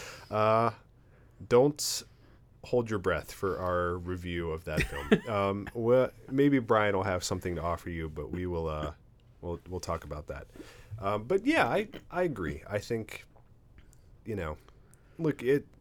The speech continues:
Speaker 1: it's hard to do a sequel, even if you do it right, because, well, where do you go
Speaker 2: Mm-hmm.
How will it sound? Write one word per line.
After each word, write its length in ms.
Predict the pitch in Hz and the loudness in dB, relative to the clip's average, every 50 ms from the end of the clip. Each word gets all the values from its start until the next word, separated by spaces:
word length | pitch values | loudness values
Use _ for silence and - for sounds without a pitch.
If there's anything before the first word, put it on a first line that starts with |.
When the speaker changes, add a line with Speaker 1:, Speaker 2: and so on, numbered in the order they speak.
| - - - | -20 -10 -6
Speaker 1:
it's 200 | 135 127 - - | -4 -4 -2 2
hard 280 | - 151 156 147 139 - | 2 4 4 4 2 0
to 440 | - 139 123 120 117 110 110 104 - - - - - - - - - - - - - - 98 | 0 0 2 2 2 0 0 -4 -6 -12 -20 -20 -20 -20 -20 -20 -20 -20 -20 -20 -18 -14 -6
do 160 | - 123 113 | -4 -2 0
a 60 | 104 | 0
sequel, 600 | - - - 104 98 - - 95 90 90 92 90 - - - - - - - - - | 0 0 0 0 -4 -2 -2 -2 0 0 -2 -2 -6 -12 -20 -20 -20 -20 -20 -18 -8
even 220 | - 120 113 117 113 | -4 -4 -2 0 -2
if 120 | 101 - | -2 -2
you 60 | 110 | -4
do 180 | 98 98 101 98 | -4 -2 0 0
it 60 | 87 | 0
right, 400 | 87 92 92 92 92 92 - - - | 0 -2 -2 0 -2 -2 -4 -8 -10
because, 580 | - 90 85 - - 95 85 80 78 - - - - - | -10 -12 -12 -8 -6 -6 -6 -4 -6 -8 -8 -10 -12 -14
well, 320 | 110 101 92 87 85 82 | -10 -8 -6 -4 -4 -4
where 140 | 85 90 90 | -4 -4 -4
do 60 | 85 | -4
you 100 | 85 85 | -6 -8
go 460 | 82 85 82 80 80 80 78 80 80 - - - - 151 | -6 -4 -4 -2 -2 -2 -2 -4 -6 -8 -14 -10 -4 -2
Speaker 2:
Mm-hmm. 300 | 147 143 143 139 131 | 0 0 0 0 -2